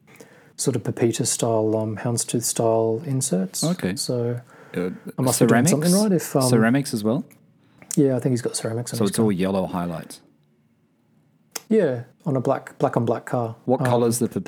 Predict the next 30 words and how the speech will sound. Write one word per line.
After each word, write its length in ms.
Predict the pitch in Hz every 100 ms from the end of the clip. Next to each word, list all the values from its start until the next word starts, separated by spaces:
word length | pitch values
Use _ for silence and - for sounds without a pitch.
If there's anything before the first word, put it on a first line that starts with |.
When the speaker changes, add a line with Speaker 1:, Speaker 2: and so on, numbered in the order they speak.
| 180
Speaker 2:
Pepita? 60 | -
Speaker 1:
his 340 | 131 117 - _ _ _ _ _ _ _ _ _ _ _ _ _ _ _ -
yellow. 420 | 139 170 135 120 -
It's 260 | 127 - 135
like, 140 | 123 - _ _ -
an, 220 | 143 131 -
it, 180 | 139 135 -
uh, 400 | 127 113 113 101
Speaker 2:
Ah. 280 | 107 110 98
Speaker 1:
so 100 | 143
it's 220 | 143 123
yellow 300 | 139 135 127
with 280 | 120 117 113
black 360 | 127 - -
checkers 360 | - 127 - 117
on 120 | 117
it 120 | 120
kind 160 | - 120
of 100 | -
Speaker 2:
Okay, 100 | -
Speaker 1:
thing, 100 | 113 117
Speaker 2:
so 100 | 135
Speaker 1:
which 80 |
Speaker 2:
he's 80 | 175
Speaker 1:
I've 40 | -
seen 120 | 151
Speaker 2:
gone 60 |
Speaker 1:
before. 320 | 113 90 - - _ -
Speaker 2:
Right. 260 | 90 98 - _ _ _ _ _ _ _ _ _ _ _ _ - -
Speaker 1:
Um, 460 | 131 131 131 127